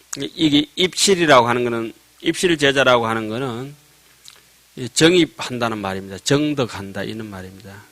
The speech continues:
그러니까 입어 진실경이라, 진실한 경계에 들어갔다는 말은 진실한 경계를 확실히 본다는 말씀입니다. 그러니까 우리가 심오하다고 할 때, 심오하다고 하면은 깊을 심자에 오지 할 때 오자 아닙니까? 아프리카 오지,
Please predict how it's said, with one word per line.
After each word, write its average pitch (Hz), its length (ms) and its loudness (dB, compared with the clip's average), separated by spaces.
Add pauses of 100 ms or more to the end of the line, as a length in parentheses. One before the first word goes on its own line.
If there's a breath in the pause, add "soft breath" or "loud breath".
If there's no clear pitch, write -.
(180)
그러니까 120 300 -12
입어 160 320 2
진실경이라, 139 1080 0
진실한 151 520 2
경계에 143 400 2
들어갔다는 143 540 2
말은 113 260 0
진실한 156 460 0
경계를 139 540 2 (540 soft breath)
확실히 202 400 2
본다는 151 460 2
말씀입니다. 98 800 -8 (840 soft breath)
그러니까 156 160 -4
우리가 156 180 4
심오하다고 160 960 6
할 131 160 2
때, 131 400 -2
심오하다고 139 840 0
하면은 117 500 -8 (520 soft breath)
깊을 170 280 -4
심자에 135 760 -2 (100)
오지 147 320 0
할 123 160 0
때 123 120 -10
오자 120 300 -8
아닙니까? 107 480 -10
아프리카 131 400 -4
오지, 123 560 -2